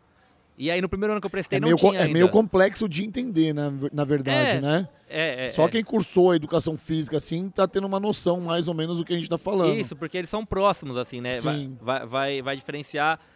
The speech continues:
Speaker 1: nessa especificidade da, que as matérias vão, vão te trazer, né?
Speaker 2: Sim.
Speaker 1: E aí, nessa época, ainda não tinha na Unicamp. A Unicamp, ela tinha um planejamento de, no outro ano, inserir.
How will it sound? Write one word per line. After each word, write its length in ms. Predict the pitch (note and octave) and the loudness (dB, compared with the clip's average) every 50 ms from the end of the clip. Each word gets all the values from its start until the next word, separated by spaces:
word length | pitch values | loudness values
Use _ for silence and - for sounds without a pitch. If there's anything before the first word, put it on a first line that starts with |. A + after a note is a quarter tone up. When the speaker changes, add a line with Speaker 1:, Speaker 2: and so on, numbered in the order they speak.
| _ _ - | _ _ -10
Speaker 1:
nessa 220 | C3+ C#3 C3+ - | -6 -6 -4 -4
especificidade 880 | D#3+ C#3+ - F3 D#3+ - F3+ - - - G3+ E3 C#3 D3+ D#3 E3 D#3+ F3 | -6 -6 -4 -6 -4 -4 -6 -8 -8 -10 -8 -4 0 0 0 0 0 -2
da, 240 | D#3+ E3+ E3+ E3+ E3 | -2 -2 -2 -2 -4
que 100 | - F3 | -4 -6
as 60 | D3+ | -6
matérias 400 | D3+ D#3+ D#3 - D#3 D#3+ E3 D3+ | -4 -4 -6 -4 -2 -2 -2 -2
vão, 180 | D3 E3 E3 D3+ | -4 -6 -8 -8
vão 160 | C3+ D3 D#3 | -8 -8 -8
te 100 | D3+ - | -8 -10
trazer, 480 | - F#3+ F#3 F#3 E3+ C#3+ C#3 D3 C#3 C3 | -8 -4 -4 -2 -2 -2 -2 -4 -4 -4
né? 180 | C3 C3 C3+ - _ | -4 -6 -8 -8 _
Speaker 2:
Sim. 460 | - - - D#3+ D3+ D3 C3+ B2 A2 - | -16 -12 -8 -8 -6 -6 -8 -10 -12 -12
Speaker 1:
E 160 | - B2+ C3+ | -8 -4 -2
aí, 280 | C#3+ D3 D3+ D#3 E3+ F3 | 0 0 0 0 -2 -2
nessa 300 | F3 F3+ F3 - - E3+ | -4 -4 -6 -2 -2 -2
época, 180 | E3+ - F#3+ | -2 0 -2
ainda 140 | F#3 F#3 F#3 | -2 -2 -2
não 120 | F#3+ G#3 A3+ | -4 -4 -4
tinha 260 | - - G3+ F#3+ F#3 | -6 -6 -4 -4 -4
na 80 | E3+ | -4
Unicamp. 320 | D3+ C#3+ C#3 - C3+ A#2+ - | -4 -6 -6 -6 -6 -4 -4
A 40 | C#3+ | -6
Unicamp, 240 | C#3+ - E3 D3+ | -4 -4 -4 -4
ela 100 | F3 E3 | -4 -4
tinha 100 | D#3 - D#3+ | -4 -6 -6
um 20 | |
planejamento 440 | D#3 D3+ D#3 D3 D#3 D#3 D#3+ D#3+ - | -6 -4 -4 -4 -4 -4 -4 -6 -6
de, 80 | D3 D#3+ | -6 -4
no 120 | E3 E3 | 0 2
outro 380 | D#3 D#3+ G3 A#3+ - - A3+ F#3+ | 4 6 6 6 4 2 -2 -2
ano, 140 | F#3+ G3 G3+ | -2 -2 -4
inserir. 480 | G3+ - - G#3+ G#3 F#3 E3+ D3 B2 | -6 -6 -6 -6 -6 -4 -4 -6 -6